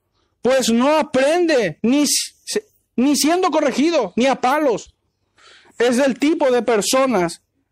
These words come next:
es de esa raza de animales que destilan necedad y obstinación, cuyo corazón supura rebeldía contra Dios. Por eso el profeta sigue diciendo, "Los apacentará Jehová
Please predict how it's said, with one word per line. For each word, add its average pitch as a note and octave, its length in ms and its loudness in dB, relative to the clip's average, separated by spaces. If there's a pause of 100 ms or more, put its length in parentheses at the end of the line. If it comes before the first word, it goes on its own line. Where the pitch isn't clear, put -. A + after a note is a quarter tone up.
(120)
es B3 200 0
de C4+ 180 2
esa C4 240 0
raza D4 520 0
de B3 100 2
animales A#3 680 0 (260)
que A3 160 0
destilan A#3 720 0
necedad B3+ 720 0 (260)
y A3+ 120 0
obstinación, A#3+ 1300 -2 (640)
cuyo C4+ 300 0
corazón C#4 720 0 (120)
supura D4+ 840 0
rebeldía A#3 800 0
contra A3 380 0
Dios. B3 460 -2 (1200)
Por A#3 160 0
eso C4 180 0
el C4 80 -2
profeta B3+ 400 0
sigue C4 220 0
diciendo, C4+ 520 0 (200)
"Los C4+ 200 0
apacentará D4 800 0
Jehová C4+ 640 -2